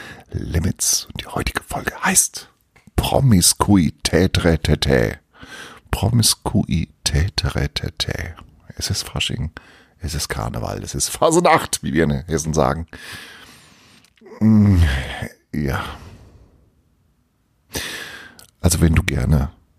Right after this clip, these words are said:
dich verkleidest, gerne wahnsinnig viel Alkohol trinkst und dann in diesem verkleideten und alkoholisierten Zustand gerne Geschlechtsverkehr hast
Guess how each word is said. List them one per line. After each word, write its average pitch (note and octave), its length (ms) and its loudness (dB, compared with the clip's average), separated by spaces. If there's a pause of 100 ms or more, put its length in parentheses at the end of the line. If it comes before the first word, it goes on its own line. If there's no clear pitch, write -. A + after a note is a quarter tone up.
(160)
dich - 100 -2
verkleidest, - 800 -4 (1500)
gerne D2+ 280 2
wahnsinnig D#2 360 4
viel - 160 -4
Alkohol - 320 -6
trinkst - 480 -12
und D#2 200 -2 (140)
dann C#3+ 300 4
in E2+ 100 4
diesem C#3 240 4
verkleideten C3 800 0
und - 240 2
alkoholisierten D#2 640 0
Zustand - 500 0
gerne A#1+ 200 -2
Geschlechtsverkehr - 720 -4 (220)
hast - 380 -4